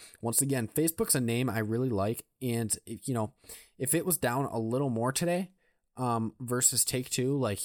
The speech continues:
say it was down the equivalent of Take-Two, I probably would have picked up Facebook, but I could not give up that Take-Two down eighteen points. I thought that was just outrageous, so I had to pick it up. But Facebook's down ten points right now. Um, I think you might be able to pick some Facebook up here, maybe start nibbling.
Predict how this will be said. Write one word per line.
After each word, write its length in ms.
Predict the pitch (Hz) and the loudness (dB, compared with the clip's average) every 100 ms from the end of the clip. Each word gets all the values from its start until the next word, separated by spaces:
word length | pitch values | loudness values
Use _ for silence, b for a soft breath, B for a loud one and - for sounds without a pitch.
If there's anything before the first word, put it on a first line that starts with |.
| - | -4
say 320 | - 110 107 | -2 0 0
it 100 | 107 | -2
was 100 | 101 | -4
down 240 | 101 107 107 | -2 -2 -2
the 80 | |
equivalent 400 | 104 - 110 120 | -4 -4 -6 -6
of 80 | 113 | -8
Take-Two, 540 | - 113 - 110 123 139 B B | -4 -4 -2 0 0 -2 B B
I 60 | 117 | -6
probably 340 | - 143 143 | -2 -2 0
would 140 | 127 120 | 0 0
have 60 | |
picked 220 | 123 98 | -2 -2
up 140 | 101 - | -6 -2
Facebook, 480 | 110 - 117 110 - B B _ | -2 0 -2 -4 -8 B B _
but 200 | 113 - | -4 -2
I 140 | 117 117 | -4 -2
could 180 | 139 | -2
not 300 | 117 107 101 | 0 0 -2
give 200 | 110 104 | -4 -2
up 200 | 104 101 | -2 -2
that 220 | 101 101 - | -6 -6 -6
Take-Two 420 | 123 117 - 110 | -6 -4 -2 -2
down 180 | 104 98 | -2 -4
eighteen 420 | 107 107 - 104 | -6 -6 -6 -8
points. 340 | 95 101 104 - | -6 -8 -6 -4
I 120 | 101 | -4
thought 180 | 95 92 | -6 -6
that 140 | 98 | -6
was 100 | 95 | -8
just 240 | - - - | -10 -12 -10
outrageous, 580 | 87 92 98 90 90 | -8 -4 -2 -2 0
so 140 | - 92 | 0 0
I 40 | |
had 120 | 90 | -4
to 80 | 85 | -6
pick 160 | 98 - | -10 -8
it 60 | |
up. 140 | 87 - | -10 -10
But 160 | 98 - | -8 -2
Facebook's 380 | 147 - 170 | -2 -2 -4
down 180 | - 165 | -2 0
ten 180 | - 175 | 0 0
points 300 | - 185 - | 0 -2 0
right 140 | 131 | -2
now. 200 | 107 110 - B B B _ | 0 -4 -4 B B B _
Um, 320 | 113 113 110 - | -2 -2 -4 -4
I 120 | 123 | -4
think 220 | 135 175 170 | -4 -4 -2
you 40 | |
might 200 | 139 147 | 0 0
be 60 | 160 | 0
able 120 | 151 | 0
to 60 | |
pick 160 | 147 135 | 0 0
some 140 | 139 | -2
Facebook 420 | 127 139 139 113 104 | 0 0 0 -2 -2
up 160 | 95 | -2
here, 120 | 104 | -2
maybe 220 | 101 110 127 | 0 0 -2
start 380 | - 127 123 | 0 0 0
nibbling. 680 | 143 147 156 156 120 110 | 0 0 0 0 0 0